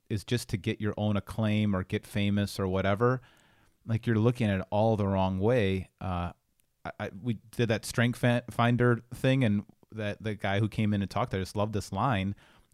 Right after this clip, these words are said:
"A gift is only a, a gift when it's used for others." There, y-, you know, we know lots of people are very gifted, but if they're complete jerks and self-righteous and self-centered, like,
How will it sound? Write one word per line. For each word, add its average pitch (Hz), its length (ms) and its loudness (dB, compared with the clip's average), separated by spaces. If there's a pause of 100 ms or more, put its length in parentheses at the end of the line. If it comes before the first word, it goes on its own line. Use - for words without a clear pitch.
"A 110 120 0
gift 107 320 -2
is 104 120 0
only 104 320 2
a, 98 80 -2 (180)
a 104 80 -4
gift 110 340 -4
when 95 120 -2
it's - 140 -6
used 98 180 -4
for 101 160 0
others." 98 480 -6 (1040)
There, 120 160 -4 (460)
y-, - 120 -14
you 139 160 -4
know, 131 80 6
we 151 140 4
know 135 200 8
lots 120 280 4
of 117 80 -2
people 131 280 0
are 101 80 4
very 101 240 2
gifted, 95 520 -2
but 107 120 -2
if 110 120 -4
they're 113 100 0
complete 127 540 -4
jerks - 680 -4
and 98 140 -4
self-righteous 110 880 -2
and 92 120 -4
self-centered, 104 720 -2
like, 92 300 -4